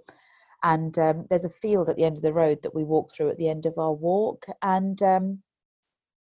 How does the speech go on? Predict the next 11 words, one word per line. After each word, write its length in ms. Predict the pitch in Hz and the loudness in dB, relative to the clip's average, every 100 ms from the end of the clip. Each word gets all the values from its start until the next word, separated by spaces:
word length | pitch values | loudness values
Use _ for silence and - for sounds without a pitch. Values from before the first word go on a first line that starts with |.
| - - | -20 -10
she 120 | 214 | -4
started 320 | 214 196 165 | -2 -2 -4
running, 520 | 180 226 170 98 151 - | 0 2 2 -4 -8 -10
obviously, 460 | 151 156 139 85 160 | -10 -8 -6 -4 -4
she's 260 | - 156 - _ | -6 -12 -14 _
nearly 260 | - 151 139 | -10 -8 -6
five 400 | 139 135 117 143 | -6 -2 -2 -2
now. 280 | 135 139 165 - - _ | -4 -6 -8 -14 -20 _
She 100 | 196 | -6
started 340 | 214 208 190 | 0 0 -2
running 560 | 170 196 180 131 139 139 | -2 0 0 -2 -6 -8